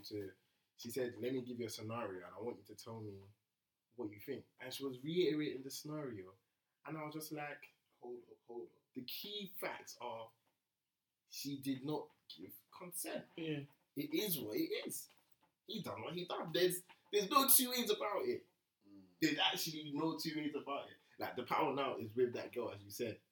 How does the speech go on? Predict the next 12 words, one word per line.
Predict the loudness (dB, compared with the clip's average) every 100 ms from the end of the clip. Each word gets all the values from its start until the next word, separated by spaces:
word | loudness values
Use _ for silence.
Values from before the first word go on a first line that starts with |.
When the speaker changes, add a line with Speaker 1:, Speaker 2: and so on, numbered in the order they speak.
| _ _ _ -10
Speaker 1:
Go | -4
and | 0
report | -2 -2 -4 -4
it. | -8 -12
Speaker 3:
The |
thing | 0 2
is, | 2 -2
as | -2
well, | 0 0
you | 0
report | -2 2 6 6
it, | 4 -2